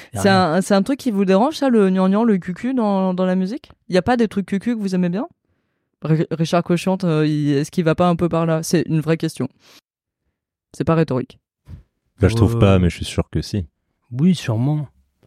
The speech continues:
Speaker 1: Mais en fait, c'est, c'est, c'est, c'est difficile à savoir, ça, c'est très objectif, en fait, de, qu'est-ce qui est, qu'est-ce qui est kitsch, qu'est-ce qui est cucu, qu'est-ce qui est, voilà, c'est, je ne sais pas.
Speaker 2: Est-ce, est-ce que les comédies musicales que vous adorez pas, justement,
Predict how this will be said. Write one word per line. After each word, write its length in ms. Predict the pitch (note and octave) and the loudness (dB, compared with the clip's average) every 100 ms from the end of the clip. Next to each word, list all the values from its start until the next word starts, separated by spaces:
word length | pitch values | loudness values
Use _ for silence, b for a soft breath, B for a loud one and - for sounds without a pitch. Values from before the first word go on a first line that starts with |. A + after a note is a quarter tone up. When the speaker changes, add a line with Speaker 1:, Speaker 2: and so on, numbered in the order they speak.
| b b b b b b | b b b b b b
Speaker 1:
Mais 80 | C3+ | 0
en 80 | C3+ | 4
fait, 180 | F#3 | 2
c'est, 120 | - C3+ | 2 -6
c'est, 220 | G#2+ C3+ | -6 -6
c'est, 420 | A#2 C3 B2 A#2+ | -4 -4 -4 -4
c'est 220 | A#2 - | -6 -6
difficile 520 | A#2+ A#2+ - C3 F#3+ D#3+ | -6 -6 -6 0 2 4
à 80 | |
savoir, 280 | B2+ B2+ B2+ | 4 2 2
ça, 120 | - | 0
c'est 140 | A#2 - | -4 -4
très 240 | - A#2 | -2 0
objectif, 500 | A#2 A#2 B2 - D#3+ | 0 -2 -2 -2 -2
en 60 | A#2 | -2
fait, 200 | - A2+ | 0 -2
de, 1000 | A2+ A2 G#2+ G#2+ G#2+ G#2 G#2 G#2+ G#2+ G#2+ _ b b b b b _ | 0 0 0 0 -2 -2 -4 -4 -6 -8 _ b b b b b _
qu'est-ce 220 | A#2 - | -6 -4
qui 120 | A2+ | -4
est, 40 | |
qu'est-ce 200 | G#2+ A2+ - | -2 -4 -2
qui 80 | |
est 40 | A2+ | -4
kitsch, 380 | - C3+ B2+ - | 0 0 0 -4
qu'est-ce 160 | B2 | -4
qui 80 | - | -4
est 40 | |
cucu, 540 | A#2 B2+ - C3 C3 C3 | -4 -4 -2 0 2 2
qu'est-ce 200 | B2+ A2 | 0 -4
qui 140 | - | -4
est, 440 | A#2 A2+ A2+ A2+ A2+ | -2 -2 -2 -2 -4
voilà, 240 | A2+ C#3+ | 0 0
c'est, 180 | C#3 A2+ - | 0 -4 -12
je 120 | G#2+ | -10
ne 40 | G#2+ | -10
sais 80 | G#2+ | -8
pas. 160 | F#2 - - | -12 -16 -2
Speaker 2:
Est-ce, 200 | E3+ - - | -2 -2 0
est-ce 180 | F3 - | 0 0
que 300 | F3+ F3 E3 | 0 2 2
les 160 | E3 | 0
comédies 380 | D3+ E3+ E3 D#3+ | 0 2 2 2
musicales 520 | E3 D#3 D#3 F3+ F3+ E3 | 0 0 0 2 2 0
que 140 | - | -4
vous 240 | D3+ C#3 D3 | -4 -2 -6
adorez 340 | C#3+ C#3+ C#3 | -4 -2 -4
pas, 160 | C#3 F3+ | -4 -6
justement, 560 | D#3 D3 D3+ C#3+ F3 | -6 -8 -6 -4 -6